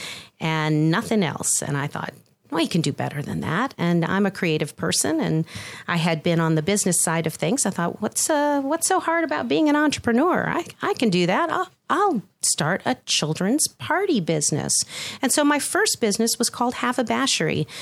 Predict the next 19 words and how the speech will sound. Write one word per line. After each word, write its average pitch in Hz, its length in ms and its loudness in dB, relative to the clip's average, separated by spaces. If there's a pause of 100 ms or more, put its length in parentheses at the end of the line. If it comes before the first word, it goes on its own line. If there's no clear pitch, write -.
(220)
and 302 120 2
it 302 100 2
still 302 220 0
exists 220 400 2
in 262 120 2
<clears throat> - 80 0
Chicago. 202 540 0
And 220 180 2
we 214 80 4
have 202 160 2
a - 20 0 (120)
second 220 220 0
location 220 500 0
here 202 180 2
in 214 80 4
Atlanta, 180 500 2 (480)
um, 180 540 2
which 202 200 0
I 175 300 0